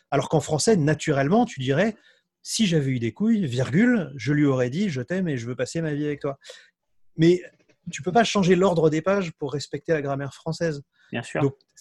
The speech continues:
Speaker 1: donc, donc c'est, c'est, c'est, c'est, c'est ce genre d'astuces, euh, qui sont super énervantes pour que la lecture reste à la fois agréable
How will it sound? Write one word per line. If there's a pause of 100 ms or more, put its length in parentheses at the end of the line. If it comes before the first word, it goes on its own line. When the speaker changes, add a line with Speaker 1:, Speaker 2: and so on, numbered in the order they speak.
(300)
Speaker 1:
donc, (180)
donc
c'est,
c'est,
c'est,
c'est, (100)
c'est
ce
genre
d'astuces,
euh,
qui
sont
super
énervantes
pour
que (480)
la
lecture
reste
à
la
fois
agréable